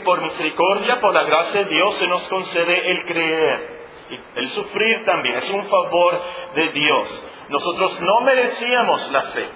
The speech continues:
De hecho, no merecíamos más que el infierno por nuestros pecados, por lo que hemos pecado contra Dios. No merecíamos más que el castigo eterno.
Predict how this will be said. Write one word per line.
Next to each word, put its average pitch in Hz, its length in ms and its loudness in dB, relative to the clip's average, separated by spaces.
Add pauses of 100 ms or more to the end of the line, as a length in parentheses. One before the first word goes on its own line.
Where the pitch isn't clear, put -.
(560)
De 127 220 2
hecho, 170 320 0
no 160 160 4
merecíamos 208 600 2
más 202 220 0
que 208 100 0
el 208 140 -2
infierno 214 640 0
por 151 160 2
nuestros 170 300 0
pecados, 185 760 2 (180)
por 165 100 2
lo 156 100 4
que 185 100 2
hemos 190 180 2
pecado 190 480 2
contra 202 320 0
Dios. 214 640 0
No 160 100 0
merecíamos 196 640 0
más 190 160 0
que 202 120 -2
el 185 80 -2
castigo 196 420 0
eterno. 196 560 2